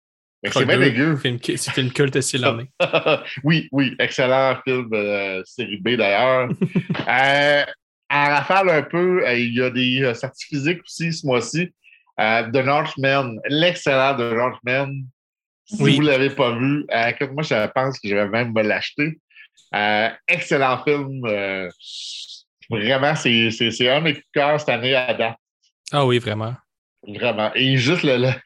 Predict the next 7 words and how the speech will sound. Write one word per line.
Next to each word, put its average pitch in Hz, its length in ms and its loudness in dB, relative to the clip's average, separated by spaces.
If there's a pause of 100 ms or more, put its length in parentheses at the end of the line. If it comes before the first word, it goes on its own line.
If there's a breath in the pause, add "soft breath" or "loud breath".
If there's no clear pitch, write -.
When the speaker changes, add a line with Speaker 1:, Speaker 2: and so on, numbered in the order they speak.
(260)
Speaker 1:
euh, 143 140 6 (520 loud breath)
la 127 140 0
participation 156 600 -2
de 135 60 -4
Björk 147 400 0 (1040 loud breath)
Speaker 2:
Ouais. 135 140 4 (160)
Speaker 1:
m'a, 117 280 0